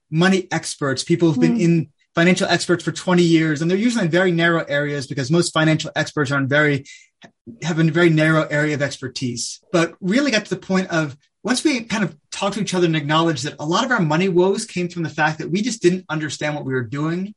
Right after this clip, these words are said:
Speaker 1: We never got a solid education, and we were really just flailing out there and trying to figure things out, but really not even knowing, having a strong basis for doing so.
Speaker 2: Mm-hmm.
Speaker 1: That's when it was first me, and then the two of us started writing The Cash Machine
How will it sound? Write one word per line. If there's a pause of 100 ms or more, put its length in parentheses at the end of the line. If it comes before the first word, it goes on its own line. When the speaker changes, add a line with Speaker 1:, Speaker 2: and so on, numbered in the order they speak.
(280)
Speaker 1:
We
never
got
a
solid
education, (340)
and
we
were
really
just
flailing
out
there
and (180)
trying
to
figure (240)
things
out,
but
really
not
even
knowing, (120)
having
a
strong
basis
for
doing
so. (500)
Speaker 2:
Mm-hmm. (220)
Speaker 1:
That's
when (240)
it
was
first
me,
and
then
the
two
of
us
started
writing
The
Cash
Machine